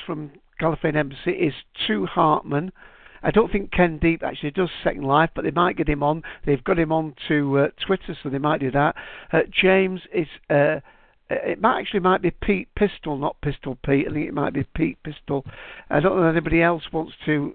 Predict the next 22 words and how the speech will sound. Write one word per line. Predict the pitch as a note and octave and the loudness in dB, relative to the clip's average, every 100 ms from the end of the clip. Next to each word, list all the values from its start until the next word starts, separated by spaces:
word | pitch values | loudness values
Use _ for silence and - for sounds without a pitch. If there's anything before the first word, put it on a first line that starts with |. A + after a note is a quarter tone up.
| - | -4
uh, | E3+ C#3 - - | 0 0 0 -2
share | F3 D#3+ D3+ D3+ - - _ _ D3 C3 | 2 4 4 4 0 -10 _ _ -4 2
their, | D3+ D3+ D3 C#3 | 4 4 2 -2
um, | C#3 C#3 B2 _ _ _ _ _ _ | -6 -10 -18 _ _ _ _ _ _
uh, | C3 C3 - | -4 -4 -4
name | C#3+ D#3 D#3 E3 G3 G3 - _ _ _ _ | 0 4 4 4 -2 -8 -16 _ _ _ _
in | - D3 C#3+ | 0 0 2
there. | D3+ F#3+ A3 - - | 4 4 4 -4 -4
Um, | D#3 D3+ D#3+ E3 - - | 2 2 2 -10 -18 -8
let | F#3 G#3 | -6 -4
me | |
just | F#3 G3+ - | -6 -6 2
say | G3 E3+ | 2 2
that | F3 - | -2 -6
Mike, | E3 F#3+ F#3+ F#3+ - | -2 0 2 0 -4
who's | D#3+ C#3+ | -10 -4
had | E3 - | -6 -4
to | D3+ | -2
leave, | D3+ | 0
that's | C#3+ - - | -2 -6 -2
Randa | E3+ D3+ C#3+ - | -2 -2 -8 -2
Thor, | D#3 D3 C#3+ | 2 2 0